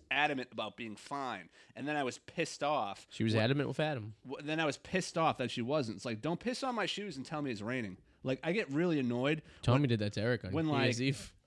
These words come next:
Speaker 1: <laughs> That's true. On, on the stroke of midnight.
Speaker 2: On the stroke of midnight.
Speaker 1: No, I get annoyed when I'm like, "Listen, don't do this. If you're gonna tell me this,"
Speaker 2: Yeah.
Speaker 1: then, and then when it
Speaker 2: Oh,
Speaker 1: turn-,
Speaker 2: shit.
Speaker 1: ooh.
Speaker 2: Oh, shit.
Speaker 1: And then when it turns out,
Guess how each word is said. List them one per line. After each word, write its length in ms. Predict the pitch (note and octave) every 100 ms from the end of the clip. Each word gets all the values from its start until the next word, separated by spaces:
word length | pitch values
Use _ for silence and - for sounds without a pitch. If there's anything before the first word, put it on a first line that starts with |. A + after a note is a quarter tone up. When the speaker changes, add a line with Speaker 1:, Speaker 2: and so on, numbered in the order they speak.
| _ _ - - - - -
Speaker 1:
<laughs> 0 | A3+ - A3 - A3+ G3+ - F#3 - - G#3+ -
That's 280 | F#3 E3+ - -
true. 220 | - E3 - - -
On, 400 | B3+ B3 A#3+ A#3+
on 140 | - D#4
the 60 |
stroke 340 | - - - D4+
of 80 | E4
midnight. 200 | F4+ -
Speaker 2:
On 60 |
the 60 | A2
stroke 360 | - - C#3+
of 60 | D#3
midnight. 240 | C#3 A2 G#2
Speaker 1:
No, 60 |
I 100 | F3
get 160 | F#3+ C#4
annoyed 400 | G#3+ F3 G3 D#3+
when 100 | D3
I'm 120 | C#3+
like, 140 | C3 A2
"Listen, 300 | C3+ - G2
don't 340 | - C3 D3+ D#3+ _ _ -
do 120 | E3
this. 200 | G#3 E3
If 120 | C3
you're 160 | B2+ C#3
gonna 100 | F3
tell 240 | - A#3+ C#4+
me 100 | A3
this," 360 | E3+ F3 - - - -
Speaker 2:
Yeah. 140 | B2
Speaker 1:
then, 80 | F3
and 160 | F3+ D#3+
then 220 | G3 A#3
when 320 | A3 G#3+ G#3 G3
it 120 | D#3
Speaker 2:
Oh, 40 | C#3
Speaker 1:
turn-, 220 | B2+ F#3 -
Speaker 2:
shit. 80 |
Speaker 1:
ooh. 360 | E3 A#3 C3 G#2
Speaker 2:
Oh, 120 | F3 C3+
shit. 440 | - B2+ D#3 - - -
Speaker 1:
And 140 | D#3 E3
then 120 | G#3
when 100 | G#3+
it 80 | F3+
turns 360 | F#3 F#3+ F3+
out, 220 | F#3 F3